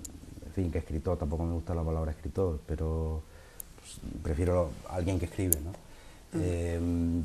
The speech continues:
Speaker 1: pero efectivamente, ya después, una vez que, mm, uno ha escrito cosas y,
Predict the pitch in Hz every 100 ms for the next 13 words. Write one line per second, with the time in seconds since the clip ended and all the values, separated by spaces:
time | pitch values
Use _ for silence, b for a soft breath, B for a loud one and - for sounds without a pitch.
0 | 82 101 98 98 95 92 95 - 104 98
1 | 120 113 92 98 92 104 - 104 92 90
2 | - 107 101 101 98 98 98 92 98 87
3 | 87 - - - - - - - 107 117
4 | 101 - 113 110 104 127 127 120 110 104
5 | 95 92